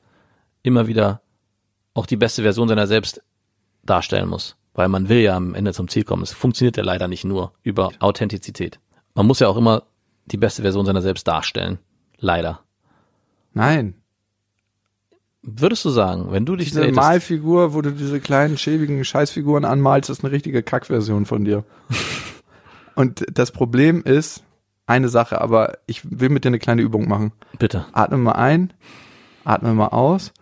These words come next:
Speaker 2: und behalt das bei. Okay, wir waren gerade bei diesem authentisch sein oder nicht authentisch sein, ne? Dass du mehr und mehr die Ruhe gefunden hast, dich nicht mehr verbiegen zu wollen für irgendjemanden, macht dich ja zu dieser Person,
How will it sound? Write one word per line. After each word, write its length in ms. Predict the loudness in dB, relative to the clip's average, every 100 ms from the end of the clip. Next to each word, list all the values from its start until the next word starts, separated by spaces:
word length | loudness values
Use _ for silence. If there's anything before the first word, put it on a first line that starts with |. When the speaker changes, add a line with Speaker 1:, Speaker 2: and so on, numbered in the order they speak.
| _ _
Speaker 2:
und 120 | -4
behalt 280 | 0 2 2
das 140 | 0
bei. 300 | 0 2 2 0 _ _ _
Okay, 260 | -2 0 0
wir 100 | 2
waren 180 | 2 2
gerade 220 | 2 2
bei 120 | 2 2
diesem 480 | 0 0 0 0 -6 _ _ _ _ _ _ _ _ -2
authentisch 540 | -2 0 0 0 0
sein 200 | 0 2
oder 160 | 2 2
nicht 220 | 0 -4
authentisch 440 | -6 -6 -6 -8
sein, 200 | -6 -4
ne? 200 | -2 -4 -8 _ _ _ _ _
Dass 280 | 0 0 0
du 320 | 0 2 0 -6 -12
mehr 360 | -2 2 4 2
und 140 | 0
mehr 160 | 0 0
die 100 | 0
Ruhe 300 | 0 2 2
gefunden 440 | 0 -2 -2 2 0
hast, 320 | 0 -4 -16 _ _ _ _ _
dich 120 | 0 2
nicht 160 | 2
mehr 140 | 2 2
verbiegen 500 | 0 0 0 0 -2
zu 180 | -4
wollen 240 | 0 0 0
für 120 | -2
irgendjemanden, 840 | 0 0 0 0 -2 -4 -6 -10 -12 _ _ _ _
macht 240 | -2 -2
dich 120 | 0 2
ja 140 | 0
zu 140 | 0
dieser 520 | -2 0 4 4 2 -4 _ _ _ _ _ _
Person, 760 | -2 2 4 4 4 0 -4 -10